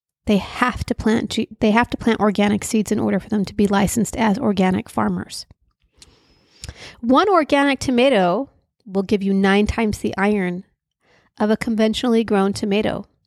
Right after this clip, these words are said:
G M O crops, they break down into molecules that your body cannot recognize, and they have the ability to damage your D N A. Did you know that Vladimir Putin,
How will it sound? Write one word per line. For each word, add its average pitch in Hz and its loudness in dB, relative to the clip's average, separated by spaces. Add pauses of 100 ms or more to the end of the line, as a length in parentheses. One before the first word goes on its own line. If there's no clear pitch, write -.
(1600)
G 320 2
M 392 2
O 381 4
crops, 269 0
they 233 2
break 262 0
down 214 2 (100)
into 247 -4
molecules 185 0 (200)
that - -6
your 214 0
body 185 2
cannot 190 -2
recognize, 208 -2 (920)
and 202 2
they 196 4
have 190 0
the 185 2
ability 185 0
to - -6
damage 180 0
your 226 0
D 226 2
N 247 4
A. 294 0 (1800)
Did - -2
you 359 4
know 285 2
that 226 -2
Vladimir 254 2
Putin, 247 -4